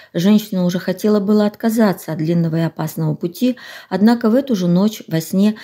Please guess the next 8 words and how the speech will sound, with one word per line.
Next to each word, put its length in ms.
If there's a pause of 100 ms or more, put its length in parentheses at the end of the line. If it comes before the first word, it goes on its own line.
(160)
мёртвый 440
брат 360
умолял 400
её 160
вернуться 460
к 80
нему. 380 (460)
Отплыв 480